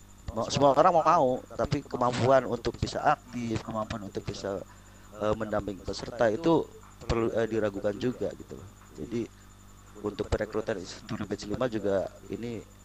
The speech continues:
menurut saya agak kurang pas ya dengan merekrut sebanyak-banyaknya. Kembalikan saja ke seperti awal, eh,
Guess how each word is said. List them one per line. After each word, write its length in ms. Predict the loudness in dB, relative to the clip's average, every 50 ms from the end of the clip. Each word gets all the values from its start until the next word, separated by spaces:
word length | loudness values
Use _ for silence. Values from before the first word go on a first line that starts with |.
| -10 -8
menurut 280 | -6 -4 -4 -6 -6 -6
saya 560 | -6 -6 -4 -2 0 2 2 2 2 0 -4 -8 -14 -20 -20 -18 -10 -6
agak 360 | -4 -4 -4 -2 -4 -6 -6 -8 -10
kurang 400 | -6 -4 -2 -2 -2 -2 -4 -8 -14 -20 -20 -18 -6
pas 200 | -2 -2 -2 -2 -4 -8 -8
ya 80 | -10 -12 -14 -16 -20 -20 -20 -20 -20 -20 -20 -20 -20 -20 -20 -20 -20 -20 -20 -20 -20 -18 -14
dengan 280 | -14 -10 -8 -8 -8 -6 -6
merekrut 480 | -6 -6 -6 -6 -8 -8 -8 -8 -6
sebanyak-banyaknya. 960 | -6 -6 -4 -2 -2 -2 -2 -2 -6 -6 -4 -6 -4 -4 -6 -8 -10 -10 -12 -14 -14 -14 -8
Kembalikan 440 | -6 -4 -4 -4 -4 -6 -6 -6 -6
saja 280 | -6 -6 -4 -4 -6
ke 360 | -6 -4 -6 -6 -4 -6 -8 -8
seperti 640 | -8 -8 -6 -6 -8 -10 -12 -12 -12 -8 -6 -4 -2
awal, 400 | -2 0 2 2 2 2 0 -4 -10 -14 -20 -20 -20 -20 -20 -20 -16 -14
eh, 580 | -12 -12 -10 -6 -2 0 2 2 2 2 2 0